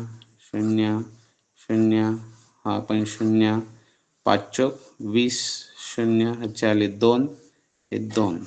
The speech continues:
हे आता आपल्याला मिळालेली quantity आहे. तर उत्तर आपल्याला कोणत्याही एककात विचारू द्या,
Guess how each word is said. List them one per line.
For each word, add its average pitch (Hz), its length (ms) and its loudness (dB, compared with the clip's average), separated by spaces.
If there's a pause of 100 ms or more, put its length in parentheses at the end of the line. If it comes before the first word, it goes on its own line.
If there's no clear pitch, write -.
(960)
हे 117 60 -2
आता 113 180 0
आपल्याला 110 400 0 (440)
मिळालेली 110 480 4
quantity 113 480 2
आहे. 92 280 -4 (580)
तर - 40 0
उत्तर 131 440 2
आपल्याला 151 340 2
कोणत्याही 160 840 6
एककात 123 500 2
विचारू 107 400 0
द्या, 90 180 -2